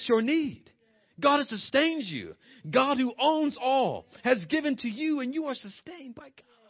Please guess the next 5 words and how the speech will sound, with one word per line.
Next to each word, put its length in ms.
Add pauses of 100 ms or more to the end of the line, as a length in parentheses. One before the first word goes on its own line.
(2250)
We 200
give 440
because 280
we 120
are 120